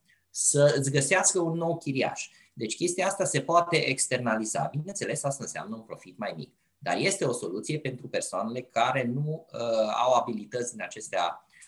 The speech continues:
uh, de management care presupune interfața cu oamenii.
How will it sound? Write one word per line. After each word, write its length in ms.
uh, 480
de 200
management 580
care 240
presupune 500
interfața 540
cu 140
oamenii. 360